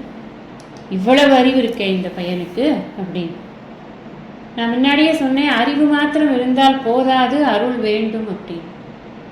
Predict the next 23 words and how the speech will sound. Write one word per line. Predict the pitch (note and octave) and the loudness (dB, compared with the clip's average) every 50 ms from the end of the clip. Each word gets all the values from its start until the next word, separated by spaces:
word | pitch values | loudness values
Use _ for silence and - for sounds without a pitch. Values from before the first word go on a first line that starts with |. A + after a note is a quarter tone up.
| - - - - - - | -20 -20 -20 -16 -8 -2
அறிவு | A3+ C4+ D#4 F#4 G4+ G4 F4+ D#4+ | 2 4 4 6 6 4 4 4
வந்து | C#4 C4 C4+ C4+ D4+ | 4 4 4 6 6
எல்லாரையும் | C#4+ A#3 A#3+ C4 C4+ C#4 C#4 C#4+ D4 C#4+ A3+ A3 | 4 4 4 4 4 4 4 4 2 0 0 0
ஆச்சரியப்படுத்தும், | B3+ D4+ - - F4 D4 C#4 C4+ - - G3+ F3+ F3 - - - - - | -2 -2 -2 0 2 2 4 2 2 0 -4 -6 -6 -8 -10 -16 -14 -8
அது | - G3+ A3 A3 | -4 -2 -2 0
உண்மைதான். | A3+ A#3 A#3+ B3 A#3+ A3 F3+ D#3 - - - - - | -2 -2 -2 -2 -2 -2 -2 -4 -8 -12 -16 -18 -16
சமணர்களுக்கு | - - A3 A3 A#3+ C4 C#4 C4+ B3+ B3+ B3 A#3+ B3 A#3+ - D#4 D#4 C4 G3+ - - - - - - - | -8 -4 -2 0 2 2 2 2 0 -2 -2 -4 -4 -4 -2 0 0 0 0 -2 -6 -8 -10 -12 -10 -6
அறிவு | G3+ G#3+ B3 B3+ B3 B3 - | -4 -4 -2 -2 -4 -4 -4
கிடையாது, | G#3+ G3+ G#3 A3 A3+ G#3 F#3 E3+ F3+ B3+ | -4 -4 -2 -2 -2 -2 -2 -4 -6 -6
அதனால | C#4+ C#4 C4 C4+ C#4 D4 D#4 | -6 -4 -2 -2 0 0 0
இந்த | D#4+ D4 C4+ C4+ A3 | 2 2 2 2 2
அறிவு | A3 A3+ C#4+ C#4 C#4 | 2 2 0 0 0
வந்து | B3+ A3+ G#3+ A3+ C#4+ | 0 -2 -2 -2 -2
ஆச்சரியத்தை | C#4 A3+ A#3+ B3+ - - D4 C4+ C4+ B3 A3+ - - - G#3 B3 C#4 B3 F#3+ - - | 0 0 0 -2 -2 -2 0 0 2 0 0 -2 -2 -2 -2 0 0 -2 -2 -4 -6
கொடுக்கிறது. | G#3 F#3+ F#3+ F#3 - - - D#3+ - - - - - - - - - - - - - - - - - - | -4 -4 -4 -6 -8 -10 -10 -10 -12 -12 -16 -18 -20 -20 -18 -18 -18 -18 -18 -18 -18 -20 -18 -18 -10 -4
அருள் | A3+ B3+ D4+ G4 G#4 F#4+ F4 D4 | 2 4 4 4 4 4 4 4
என்ன | C4+ C4 C4+ D4 D4+ | 4 2 4 2 2
பண்ணும் | D4+ D4 C4 A#3+ A#3+ A#3+ A#3+ A#3 | 2 0 -2 -2 -4 -4 -4 -6
அப்படின்னு | A3 F#3+ F#3 G#3 G#3 G#3+ G#3+ | -6 -6 -6 -6 -6 -6 -6
சொன்னா, | G#3 - G#3 F#3+ F#3 A3 C4+ C#4+ B3+ G#3 G#3 A3+ C4+ C4+ C4+ | -6 -6 -6 -6 -4 -2 -2 -2 -2 -4 -4 -6 -6 -8 -8
சரணாகதி | - A#3 A#3+ C#4 D#4 F#4 F#4+ F4+ D#4 D4+ - B3 A3+ | -6 -6 -2 -2 0 0 0 2 0 0 0 -2 -2
பண்ண | A3+ G3 F#3 F#3 | -2 -4 -4 -4
வச்சிரும். | F3+ E3+ D#3+ - - - - - | -4 -6 -8 -10 -12 -16 -16 -18